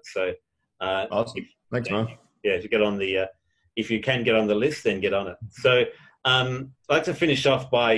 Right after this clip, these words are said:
Speaker 1: uh, inviting you, uh, to come back another time, because one, one other thing I wanted to, uh, talk with you, which I don't have time today, is about direct mail. So, um, let me get this. It's just out of reach. Here it is. So,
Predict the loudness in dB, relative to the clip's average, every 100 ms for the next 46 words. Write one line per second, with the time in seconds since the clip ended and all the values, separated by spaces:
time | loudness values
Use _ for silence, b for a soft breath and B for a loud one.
0 | 4 4 4 2 -2 2 2 2 0 0
1 | -2 -2 0 0 -2 -8 -2 0 2 0
2 | 2 0 0 -4 -6 -4 -6 -2 0 2
3 | 2 4 4 2 0 0 2 0 -4 -4
4 | -4 -4 -8 _ _ -2 2 4 2 2
5 | 0 0 -2 -2 0 0 -4 _ -20 -2
6 | 0 2 2 0 -2 -4 -2 0 2 2
7 | 0 -2 0 -2 -2 -2 -2 -2 -6 -2
8 | 0 0 -4 b b b b -4 0 0
9 | -2 -8 _ _ _ _ _ _ _ -6
10 | -2 -2 -4 -6 -14 -16 _ _ -20 -16
11 | -14 -14 -16 -16 -16 -16 -20 0 2 2
12 | 4 4 4 0 0 0 -2 -12 -16 -18
13 | _ -2 -2 -2 -8 _ -8 0 2 2
14 | 0 0 2 4